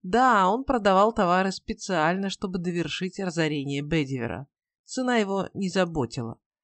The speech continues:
Все его действия составляли часть общего плана полностью расстроить дела поместья, причём настолько, что любой собственник Бедивера будет счастлив представившейся возможности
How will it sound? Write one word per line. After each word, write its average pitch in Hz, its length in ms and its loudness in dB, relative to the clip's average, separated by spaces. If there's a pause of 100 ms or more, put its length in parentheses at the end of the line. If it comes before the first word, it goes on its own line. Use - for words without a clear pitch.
(180)
Все 170 240 -2
его 139 160 -2
действия 160 500 -4
составляли 185 600 -4
часть - 420 -4
общего 147 420 -4
плана 208 400 -2
полностью 170 600 0
расстроить 165 540 -2
дела 156 280 2
поместья, 165 760 -4 (300)
причём 240 380 0
настолько, 202 560 -2
что 170 200 -4
любой 170 340 0
собственник 147 640 -6
Бедивера 165 640 0 (320)
будет 247 500 0
счастлив - 640 -4
представившейся 143 920 -4
возможности 165 840 -6